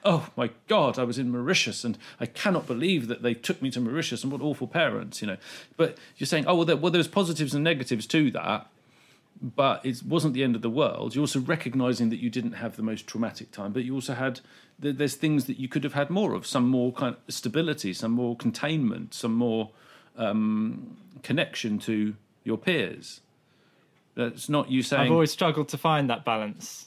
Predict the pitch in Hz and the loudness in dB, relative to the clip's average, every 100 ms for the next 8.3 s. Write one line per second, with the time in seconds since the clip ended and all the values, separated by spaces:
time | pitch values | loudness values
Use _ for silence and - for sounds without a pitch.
0 | - 165 160 151 156 143 135 127 - - | -4 0 4 4 6 6 4 0 -8 -16
1 | _ _ - - - 160 147 135 131 - | _ _ -20 -18 -16 0 2 2 -2 -6
2 | - 127 117 139 135 123 127 135 117 - | -6 -6 -2 2 2 0 -4 -4 -4 -4
3 | 127 110 104 104 - - - _ _ 143 | -4 -2 -2 -6 -10 -16 -18 _ _ 2
4 | 156 165 113 98 120 110 110 107 110 110 | 4 4 2 4 4 6 4 2 2 2
5 | 127 113 110 117 104 135 143 95 95 - | 2 0 2 2 2 2 0 0 -4 -8
6 | _ _ _ _ - 110 120 113 120 95 | _ _ _ _ -2 2 2 2 2 0
7 | 98 _ _ 120 120 131 135 131 139 123 | -2 _ _ 0 2 4 4 4 2 2
8 | 127 113 | 2 0